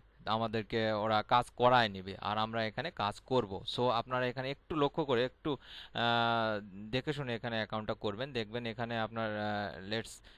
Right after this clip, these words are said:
get started এ এখানে বলছে, "First tell us what you're looking for।" এখানে আপনি কোনটা করবেন, এই যে এখানে ওয়ার্ড দেওয়া আছে, আপনি কি এখানে, আহ, এখানে ওরা বলছে কি, "I want to hire a freelancer।" তার মানে ইনি চাচ্ছে কি যে, ইনি চাচ্ছে, আহ, হায়ার করার জন্য, ফ্রিল্যান্সার হায়ার করবে ইনি।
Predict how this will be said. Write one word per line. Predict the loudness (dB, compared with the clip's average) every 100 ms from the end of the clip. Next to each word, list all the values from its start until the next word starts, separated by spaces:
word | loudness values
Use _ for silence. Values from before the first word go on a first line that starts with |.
| -10 -4
get | -4 -6 -2
started | 0 0 0
এ | -2
এখানে | -4 -6
বলছে, | -6 -8 -8
"First | -4 -4 -4
tell | -2
us | -2 -2 -6 -20 -20 -12 0
what | 0 0
you're | -4 -4 -4
looking | -6 -8 -4
for।" | 0 0
এখানে | 0 -2 0
আপনি | 0 -2
কোনটা | -4 -2 0 -2
করবেন, | -2 -8 -6
এই | -6
যে |
এখানে | -6 -4
ওয়ার্ড | 0 0 0
দেওয়া | -2 -4
আছে, | -4 -4
আপনি | -6 -4 -6 -6 -10 -20 -10
কি | -4 -2 -2
এখানে, | -2 0 0 2
আহ, | 2 2 0
এখানে | -4 -4 -2
ওরা | -2 -2
বলছে | -2 -6
কি, | -4
"I | 0 0
want | -2 -10 -2 0 0 -2
to | -6
hire | -6 -4 2 4 2
a | -2
freelancer।" | -2 0 -2 -4 -8 -10 -14 -12 0
তার | 2
মানে | 2 -2 -6
ইনি | -8 -4
চাচ্ছে | 4 4 4 -4
কি | -4 -2
যে, | 0 2 0
ইনি | -2
চাচ্ছে, | -2 0 0 -2 -2
আহ, | 0 0 0 -2 0
হায়ার | 4 4
করার | 4 2 0 0
জন্য, | -4 -6
ফ্রিল্যান্সার | -4 -2 -2 0 0
হায়ার | 2 2 2
করবে | 2 -4 -4 -8
ইনি। | -10